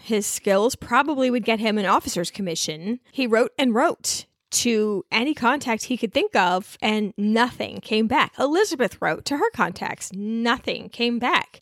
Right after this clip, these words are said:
Turns out, Mister Fabian, who always liked to be called Colonel Fabian, but I'm not gonna do that. How about that? Had been intercepting their mail as it came back and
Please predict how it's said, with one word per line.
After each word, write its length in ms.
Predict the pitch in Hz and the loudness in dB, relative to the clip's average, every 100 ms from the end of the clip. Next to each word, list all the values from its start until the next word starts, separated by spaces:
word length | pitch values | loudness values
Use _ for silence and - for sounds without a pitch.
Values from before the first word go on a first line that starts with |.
| - | -8
Turns 680 | - 320 311 302 302 302 - | -2 2 2 2 2 0 0
out, 640 | - 339 254 233 - - - _ - _ | 2 4 4 0 -4 -8 -10 _ -20 _
Mister 520 | 220 233 262 - - 214 | 2 2 2 -2 0 -2
Fabian, 680 | 190 185 180 165 175 233 233 | 0 -4 -2 -4 -2 -2 -2
who 180 | 220 349 - | 2 2 4
always 340 | 349 349 302 | 4 4 2
liked 160 | 254 262 | 0 -2
to 60 | 220 | -4
be 100 | 226 | -4
called 260 | 220 196 | -4 -4
Colonel 300 | - 208 202 | -4 -4 -2
Fabian, 560 | 208 208 220 214 214 208 | -2 -2 0 0 0 -2
but 100 | 208 - | -4 -2
I'm 160 | 196 | -2
not 120 | 190 170 | -2 -2
gonna 180 | 170 | -4
do 140 | 165 - | -6 -6
that. 200 | 65 - - | -6 -8 -10
How 160 | - | -8
about 200 | 175 - | -8 -8
that? 260 | - 80 - - - - - - | -8 -8 -10 -20 -20 -20 -20 -4
Had 340 | 294 240 247 | 2 4 4
been 380 | 220 214 208 214 - | 2 2 2 -2 -2
intercepting 1040 | 320 330 - 311 - - 302 - 320 302 294 | -2 0 2 2 2 0 -2 -2 -4 -2 2
their 240 | 285 277 | 2 4
mail 480 | 269 311 381 233 240 | 2 2 4 4 4
as 160 | 247 | 4
it 140 | 262 247 | 2 0
came 320 | - 269 269 | 0 0 2
back 380 | 262 311 214 - | 0 -2 -4 -4
and 180 | 220 | -6